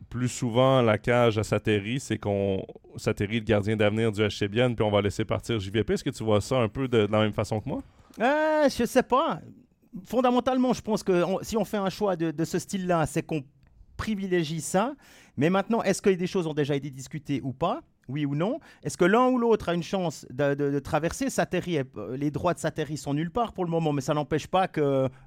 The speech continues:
Speaker 2: la, la N H L peut venir puiser. Et on a vu ce qui s'est passé avec Olkinuora au début de la saison passée. Euh,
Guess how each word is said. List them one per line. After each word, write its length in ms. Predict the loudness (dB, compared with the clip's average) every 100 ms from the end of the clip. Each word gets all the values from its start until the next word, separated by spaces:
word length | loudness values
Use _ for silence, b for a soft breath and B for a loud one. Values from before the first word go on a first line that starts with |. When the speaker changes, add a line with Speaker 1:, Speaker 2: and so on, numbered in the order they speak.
| -4
Speaker 2:
la, 120 | 0
la 340 | 2 2 4
N 100 | 4
H 180 | 2 0
L 80 | 0
peut 140 | 0
venir 240 | 0 0 -2
puiser. 420 | -6 -2 0 0 B B
Et 140 | 0 2
on 80 | 2
a 80 |
vu 80 | 0
ce 100 | -2
qui 60 | -4
s'est 120 | 0
passé 280 | 0 0 0
avec 200 | 0 0
Olkinuora 840 | -2 -2 -2 0 0 2 2 2
au 80 | 0
début 180 | -2 -4
de 80 | -4
la 60 |
saison 280 | -2 -4 -2
passée. 480 | -2 0 2 0 0 B B -8
Euh, 560 | -2 0 2 0 -2